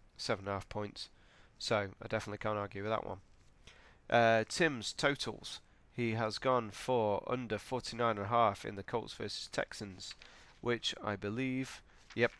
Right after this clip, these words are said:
I've taken that as well. So I can't argue with that one.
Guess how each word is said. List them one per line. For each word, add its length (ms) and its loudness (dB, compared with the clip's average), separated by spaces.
I've 160 6
taken 320 0
that 180 -2
as 80 -8
well. 200 2
So 600 4
I 200 4
can't 260 0
argue 200 -2
with 80 -2
that 140 2
one. 180 0